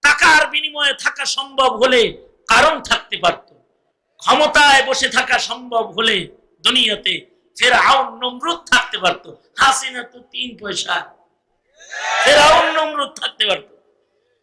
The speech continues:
থাকতে পারে নাই, চলে গেছে। অস্ত্রের বলে থাকা যায় না, আজরাইলকে অস্ত্র দিয়ে তাড়ানো যায় না। পুলিশ তাড়ানো যায়,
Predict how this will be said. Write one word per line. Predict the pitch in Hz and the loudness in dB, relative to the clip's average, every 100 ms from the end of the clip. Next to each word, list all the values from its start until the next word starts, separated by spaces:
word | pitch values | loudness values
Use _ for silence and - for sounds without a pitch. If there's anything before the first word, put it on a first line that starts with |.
| _ _ | _ _
থাকতে | - 262 - 240 | 0 0 2 4
পারে | 233 240 | 4 4
নাই, | 196 147 - _ _ _ _ _ | 2 -4 -16 _ _ _ _ _
চলে | 311 349 330 | 4 4 4
গেছে। | 311 370 359 208 - - _ _ _ _ _ _ _ _ _ _ _ _ _ _ _ | 4 4 4 2 -2 -12 _ _ _ _ _ _ _ _ _ _ _ _ _ _ _
অস্ত্রের | - - - 440 403 - | 2 4 6 6 8 6
বলে | 415 392 | 6 6
থাকা | 392 403 403 | 6 4 6
যায় | 415 392 440 | 6 6 6
না, | 415 - - _ _ _ _ _ _ _ _ _ _ _ | 6 4 -2 _ _ _ _ _ _ _ _ _ _ _
আজরাইলকে | - - 349 392 392 370 381 392 | 2 2 4 4 4 2 4 4
অস্ত্র | 381 370 392 381 | 4 2 0 2
দিয়ে | 381 381 | 2 4
তাড়ানো | 381 381 381 381 | 4 4 2 2
যায় | 349 370 | 2 4
না। | 349 233 170 _ _ _ _ _ _ _ _ _ _ _ _ _ _ _ _ _ _ _ _ _ _ - | 2 -2 -8 _ _ _ _ _ _ _ _ _ _ _ _ _ _ _ _ _ _ _ _ _ _ 2
পুলিশ | 294 339 - 349 | 4 4 4 4
তাড়ানো | 320 320 311 311 | 4 6 4 6
যায়, | 277 208 | 4 4